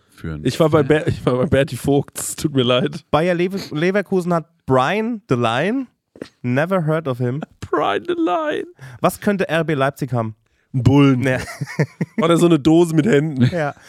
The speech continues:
Speaker 3: Ähm, Union Berlin.
Speaker 2: Was soll ich raten?
Speaker 3: Ja.
Speaker 2: Äh, Union Berlin hat eine Bratwurst.
Speaker 3: Nee, <laughs> das ist eine Ritterkeule.
Speaker 2: Ah, die
Speaker 1: Geil.
Speaker 2: Eisernen, logisch, ja, ja.
Speaker 3: Genau, ist zwei Meter fünfunddreißig groß, nicht
Speaker 2: Ah, das
Speaker 3: schlecht.
Speaker 2: sieht cool aus, das ist gut, ja.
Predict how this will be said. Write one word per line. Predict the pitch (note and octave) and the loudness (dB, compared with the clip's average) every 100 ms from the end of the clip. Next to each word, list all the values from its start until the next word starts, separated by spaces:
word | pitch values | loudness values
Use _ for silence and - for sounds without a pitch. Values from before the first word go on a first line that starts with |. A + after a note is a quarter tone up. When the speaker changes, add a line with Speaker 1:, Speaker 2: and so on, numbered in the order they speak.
| - D#3+ - | -16 -14 -4
Speaker 3:
Ähm, | D#3 D#3+ D#3+ _ _ - | -2 0 -4 _ _ -2
Union | F3 A3+ G#3 G#3 G3 A#2 | 2 2 2 0 -4 -6
Berlin. | D#3+ D#3 D#3 C#3 A2+ A#2 _ _ _ _ _ _ _ | -4 -2 0 -2 -4 -8 _ _ _ _ _ _ _
Speaker 2:
Was | - F3 | -6 0
soll | F3+ | 0
ich | E3 | 2
raten? | F3+ A#3+ A#3 C#4 | 2 2 0 0
Speaker 3:
Ja. | D#3 D3+ F3 - - - - _ | 2 0 -2 -8 -20 -20 -20 _
Speaker 2:
Äh, | C#3 C#3 C#3 C3+ - | 2 4 4 2 2
Union | C#3+ C#3+ C#3 D3 G3 | 0 2 2 2 2
Berlin | E3+ D#3 D3 D#3+ F3+ F3+ D3+ | 2 2 0 -2 -2 -2 0
hat | D#3 D3 - | 0 -2 -2
eine | D3 | -2
Bratwurst. | - A2+ B2+ A#2+ A2 - - - - - | 2 0 2 2 0 -2 -12 -16 -10 -2
Speaker 3:
Nee, | D3 D#3+ - - | 0 2 -2 -8
<laughs> | - - | -14 -6
das | D#3+ - | -4 -4
ist | - | -2
eine | D3+ C3+ E3 D#3 - | -2 -2 -8 -14 -6
Ritterkeule. | E3+ E3 A#2+ - B2+ A#2+ A#2+ A#2+ A2+ _ _ | -4 -2 -4 -2 -2 0 0 -2 -4 _ _
Speaker 2:
Ah, | G3 B3+ E4 D4+ | 0 2 4 2
die | G3 | 2
Speaker 1:
Geil. | - F#3+ | 0 2
Speaker 2:
Eisernen, | - G#3+ C#3 A#2+ | 4 4 2 2
logisch, | D#3+ G#3 B2+ - | 2 2 0 0
ja, | D3+ D#3+ | -2 0
ja. | D#3+ G#2+ - | 0 -2 -4
Speaker 3:
Genau, | D3+ C#3+ B2+ | -2 0 -2
ist | C3+ - | -4 -4
zwei | C#3 | -4
Meter | E3+ E3+ | -4 -4
fünfunddreißig | F3 E3+ D3 E3 - | -4 -6 -6 -8 -8
groß, | A#2+ A#2 | -8 0
nicht | C#3+ | 2
Speaker 2:
Ah, | E3 | 4
das | A#3 | 2
Speaker 3:
schlecht. | A#3 | 4
Speaker 2:
sieht | C4 | 4
cool | F#3+ | 4
aus, | C3+ C#3 | 2 0
das | F3+ G3 | -2 -2
ist | - | -2
gut, | - C3+ - | -2 -2 0
ja. | D3 | -4